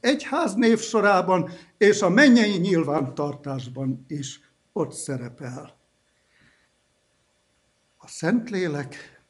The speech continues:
csak az egyikre fog kitöltetni.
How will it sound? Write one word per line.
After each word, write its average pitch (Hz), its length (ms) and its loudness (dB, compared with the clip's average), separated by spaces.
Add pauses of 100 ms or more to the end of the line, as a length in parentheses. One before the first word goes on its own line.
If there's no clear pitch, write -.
(580)
csak - 480 -12 (100)
az 135 380 -10 (360)
egyikre 165 540 -8
fog - 280 -20
kitöltetni. - 880 -16